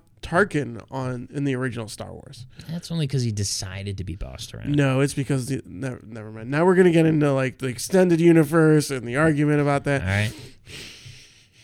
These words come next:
Speaker 2: So anyway, let's, let's think here. Let's think here. Let's talk about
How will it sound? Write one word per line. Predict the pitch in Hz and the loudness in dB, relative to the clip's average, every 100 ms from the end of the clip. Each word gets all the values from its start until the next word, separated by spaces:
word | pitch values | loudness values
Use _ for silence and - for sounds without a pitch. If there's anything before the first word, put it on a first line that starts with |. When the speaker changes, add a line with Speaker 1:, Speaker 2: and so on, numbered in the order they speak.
| - - | -20 -12
Speaker 2:
So | - 165 | 0 4
anyway, | 220 185 123 107 104 107 - 143 | 6 6 6 6 6 4 0 -8
let's, | 131 202 190 - - - 220 262 - - - _ - | -4 -2 -2 -6 -8 -12 -18 _ -20 -20 -20 _ -20
let's | - 151 151 87 139 175 175 - | -12 -10 -8 -10 -6 -6 -4 -4
think | 151 113 95 | 0 0 0
here. | 92 85 - _ _ - | -4 -6 -10 _ _ -6
Let's | 147 - | -4 -2
think | 120 110 | 0 0
here. | 98 92 | 0 -2
Let's | 98 139 - | 0 -2 -4
talk | - 151 143 135 | -6 -4 -2 -2
about | 113 113 107 104 107 | 0 2 2 2 -2